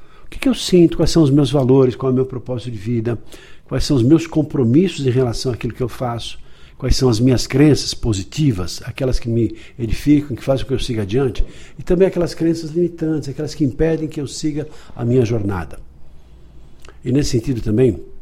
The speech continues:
o que eu assumo de compromisso em relação à minha palavra, por exemplo, o que que eu faço na minha palavra?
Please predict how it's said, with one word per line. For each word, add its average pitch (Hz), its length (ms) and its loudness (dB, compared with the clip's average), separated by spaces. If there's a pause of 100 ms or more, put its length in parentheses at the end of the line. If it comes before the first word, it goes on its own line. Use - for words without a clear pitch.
(760)
o 131 120 -4
que 180 100 -4
eu 185 60 4
assumo 160 340 2
de 113 80 -4
compromisso 139 500 2
em 123 40 -2
relação 123 320 -2
à - 20 0
minha 117 220 0 (240)
palavra, 101 500 -4
por - 180 -2
exemplo, 101 480 -2 (480)
o - 40 -16
que - 120 -14
que - 120 -6
eu 233 80 -4
faço 135 480 -4
na 113 60 0
minha 117 120 2
palavra? 107 580 -6